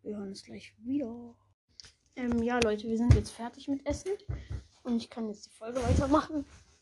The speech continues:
Hat man zwar nicht mal bemerkt, aber egal. Und ja, also der hat uns dann halt so eingesperrt, also eingesperrt in den Raum, aber hat dann wieder aufgemacht. Ja, und dann sind wir halt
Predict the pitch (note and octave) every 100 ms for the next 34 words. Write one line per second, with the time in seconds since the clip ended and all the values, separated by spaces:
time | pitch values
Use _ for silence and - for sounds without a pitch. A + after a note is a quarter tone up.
0 | _ - - - - - D4 C#4+ C4+ C4
1 | B3 B3+ B3 G#3 G#3 A3 A#3+ G3+ F#3+ G3+
2 | A#3+ - _ _ _ - - _ _ _
3 | _ _ _ _ _ _ _ - D4 C4+
4 | C#4 C#4 A#3+ A#3 A3 G3+ G3 G3+ G3+ -
5 | - - - G#3+ A3 A#3 A#3+ A#3+ A#3 A#3
6 | A#3 A3 G#3+ - _ _ _ _ _ _
7 | _ _ _ _ _ _ - B3+ A3 G#3+
8 | G#3+ G#3+ G#3 - - A#3 C#4 D4+ D#4 -
9 | D4 D#4 D#4 - - G#3+ G3 F#3+ _ _
10 | _ - B3 B3 - B3 A#3+ A3 G#3 G#3+
11 | G#3 G3 G3 G3 F#3+ E3+ G3+ A#3+ A#3+ A3
12 | A3 _ _ _ _ _ _ _ _ _
13 | _ A3 G#3+ G#3+ A3 G#3 A#3+ B3 A#3+ B3
14 | A3 A#3 - A3+ A3 G#3 G#3 -